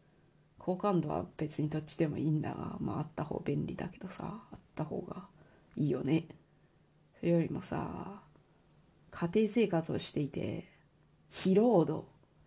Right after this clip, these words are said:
疲労度を表してほしい、私は。夫と私の疲労度をさ。なぜかというと、よくあるんですよ、この、「疲れとるから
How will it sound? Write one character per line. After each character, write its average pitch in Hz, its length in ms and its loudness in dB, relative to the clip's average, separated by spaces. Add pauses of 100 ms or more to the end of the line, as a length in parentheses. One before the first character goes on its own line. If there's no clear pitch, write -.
疲 196 260 2
労 226 240 6
度 165 140 8
を 151 140 2
表 156 300 2
し - 100 -2
て 139 80 2
ほ 160 120 2
し - 280 -4
い、 - 40 -6
私 175 400 -6
は。 175 140 -10 (1080)
夫 170 340 -2
と 170 140 2
私 156 440 0
の 160 220 0
疲 170 220 2
労 165 240 4
度 - 100 -4
を - 160 -6
さ。 - 320 -10 (1120)
な 160 160 0
ぜ 170 120 -2
か 175 140 0
と 165 120 -2
い 175 180 0
う 170 60 -6
と、 - 420 -6 (920)
よ 147 100 -4
く 147 140 -6
あ 117 100 0
る 196 100 2
ん 208 80 6
で 156 120 6
す 151 100 -4
よ、 131 80 2
こ 151 160 -2
の、 151 420 -4 (540)
「疲 - 240 0
れ 190 80 4
と 190 120 4
る 175 100 4
か 165 100 2
ら 156 300 -2